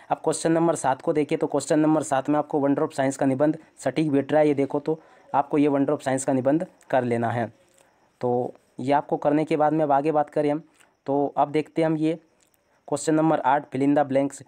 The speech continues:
तो इनको ज़रूर बहुत अच्छे से समझ लेना। जैसे कि पहला वाला है, "I have seen place", तो इसमें many आएगा, much नहीं आ सकता है, क्योंकि much जो है अनकाउंटेबल है और many जो है काउंटेबल है। तो इसमें आपको many भर के आना है।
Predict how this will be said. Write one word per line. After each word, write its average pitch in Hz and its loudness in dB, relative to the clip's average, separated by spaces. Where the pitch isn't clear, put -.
तो 139 -4
इनको 165 0
ज़रूर 165 2
बहुत 139 0
अच्छे 139 -2
से 147 -8
समझ 127 0
लेना। 135 2
जैसे 139 -2
कि 143 -4
पहला 147 2
वाला 151 2
है, 147 -4
"I 147 4
have 147 0
seen 151 0
place", 139 2
तो 156 0
इसमें 156 0
many 151 2
आएगा, 143 4
much 139 2
नहीं 143 2
आ 131 0
सकता 131 -2
है, 135 2
क्योंकि 139 -4
much 143 0
जो 139 0
है 151 2
अनकाउंटेबल 139 0
है 156 -4
और 135 2
many 131 2
जो 135 0
है 156 0
काउंटेबल 127 -2
है। 120 0
तो 131 -2
इसमें 139 2
आपको 143 0
many 143 2
भर 139 0
के 156 -2
आना 147 2
है। 151 0